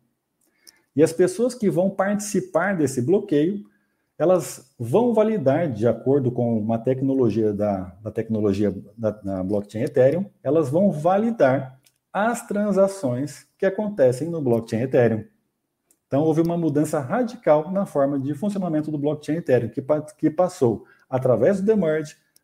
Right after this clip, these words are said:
do Proof of Work, que é um, que é um sistema de mineração, para o Proof of Stake nessa madrugada, que é um sistema de participação, onde as pessoas simplesmente entram no site de uma corretora ou num site que faz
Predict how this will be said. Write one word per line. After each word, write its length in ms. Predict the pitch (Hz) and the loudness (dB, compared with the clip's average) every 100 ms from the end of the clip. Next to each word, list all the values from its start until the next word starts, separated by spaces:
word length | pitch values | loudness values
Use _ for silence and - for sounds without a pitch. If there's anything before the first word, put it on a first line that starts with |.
| _ - | _ 0
do 140 | 123 | 0
Proof 260 | 120 226 220 | 2 0 2
of 160 | 196 | 2
Work, 280 | 156 139 147 | 4 4 2
que 60 | 131 | -2
é 40 | |
um, 40 | - | -8
que 220 | - 139 | -4 -2
é 40 | |
um 40 | 127 | -2
sistema 360 | 120 123 113 | -4 -2 0
de 100 | 98 | 0
mineração, 800 | 123 208 214 214 214 143 143 - _ _ _ _ _ | 0 0 0 0 0 0 0 -2 _ _ _ _ _
para 220 | - 120 | 0 0
o 100 | 120 | 0
Proof 220 | - 233 208 | -2 0 0
of 140 | 196 | -2
Stake 360 | - 120 117 117 | -2 0 0 0
nessa 240 | 147 175 | -2 -2
madrugada, 640 | 175 175 175 139 139 151 | -4 -4 -2 -2 -2 -2
que 300 | 160 - 147 | -6 -2 0
é 280 | 131 131 - _ _ - | 2 -2 -8 _ _ -6
um 60 | 147 | -2
sistema 420 | 131 - 165 160 | -2 -2 -2 -2
de 140 | 143 | -4
participação, 1080 | 156 - 190 208 202 180 196 196 131 117 - - | -2 -2 0 -2 -2 0 0 0 -4 -4 -8 -4
onde 240 | 135 139 | 0 0
as 80 | 135 | 0
pessoas 440 | 196 190 175 190 | -4 -2 -2 -4
simplesmente 800 | - 277 233 214 165 151 151 147 - | -2 -2 0 -2 0 -2 -4 -12 -6
entram 300 | 185 190 185 | -2 0 0
no 100 | 180 | 0
site 320 | - 127 127 | 0 0 0
de 60 | 127 | -2
uma 160 | 131 | 0
corretora 640 | 131 180 180 175 214 254 - | 0 -2 0 2 2 -2 -2
ou 120 | 151 | -2
num 120 | 160 147 | 0 0
site 400 | 139 135 131 - | 0 0 -2 -2
que 80 | 170 | -2
faz 640 | - 151 170 208 202 | 0 0 2 0 -4